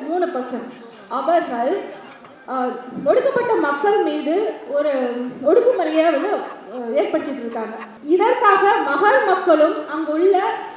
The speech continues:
மராத் மக்களும் ஒன்றிணைந்து இந்த சாதிய ஒடுக்குமுறையை வந்து அவங்க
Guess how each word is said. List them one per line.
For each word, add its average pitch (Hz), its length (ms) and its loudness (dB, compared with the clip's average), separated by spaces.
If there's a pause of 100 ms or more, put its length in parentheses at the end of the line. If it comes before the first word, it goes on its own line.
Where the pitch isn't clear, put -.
(140)
மராத் 392 480 0
மக்களும் 349 560 -2
ஒன்றிணைந்து 302 920 0 (680)
இந்த 339 200 -4
சாதிய 392 520 0
ஒடுக்குமுறையை 339 720 4
வந்து 247 220 -2
அவங்க 247 540 -2